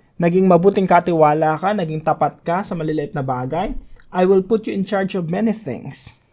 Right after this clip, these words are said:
Come and share your master's happiness." In the future po, meron tayong, ano, talagang judgment. Darating ang Panginoong Jesucristo,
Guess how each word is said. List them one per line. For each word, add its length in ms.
Come 560
and 160
share 320
your 240
master's 560
happiness." 640
In 80
the 120
future 360
po, 240
meron 320
tayong, 400
ano, 240
talagang 480
judgment. 640
Darating 400
ang 80
Panginoong 400
Jesucristo, 480